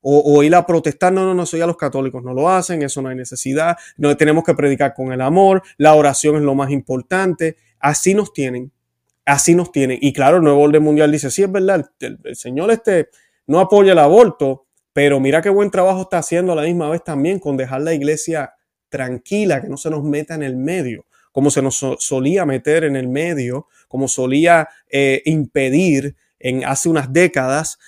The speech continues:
el trabajo que queríamos hacer". Ya la iglesia católica no es así.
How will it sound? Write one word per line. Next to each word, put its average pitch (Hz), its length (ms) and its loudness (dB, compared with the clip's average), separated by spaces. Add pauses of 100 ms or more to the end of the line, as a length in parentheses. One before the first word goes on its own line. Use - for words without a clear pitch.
el 135 220 -4
trabajo 135 340 -2
que 151 100 -2
queríamos 139 400 -2
hacer". 165 380 -6 (200)
Ya 131 180 -4
la 139 80 0
iglesia 139 260 -2
católica 156 460 -4
no 139 140 -4
es 135 60 -12
así. 160 360 -10